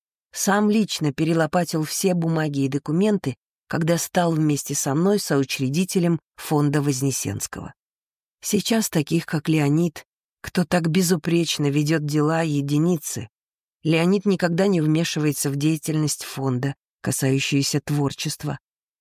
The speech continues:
Он следит за всеми документами и платит львиную долю всех премий и гонораров. Очень хочется сделать, создать, и хочется, и не можется,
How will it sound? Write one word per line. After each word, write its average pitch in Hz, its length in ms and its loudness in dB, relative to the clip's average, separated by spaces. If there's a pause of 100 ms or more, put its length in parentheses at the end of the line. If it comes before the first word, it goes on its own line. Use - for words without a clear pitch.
(100)
Он 180 160 2
следит 180 420 2
за 170 140 2
всеми 190 320 2
документами 165 840 0 (260)
и - 120 2
платит 190 600 -2
львиную 202 720 4
долю 160 440 2
всех - 400 -2
премий 170 480 2 (180)
и 170 160 2
гонораров. 131 760 -2 (760)
Очень 202 400 0
хочется 175 560 -4
сделать, 156 720 -2 (560)
создать, 151 840 -2 (760)
и 208 100 4
хочется, 202 840 -2 (560)
и 196 140 2
не 220 140 4
можется, 131 720 0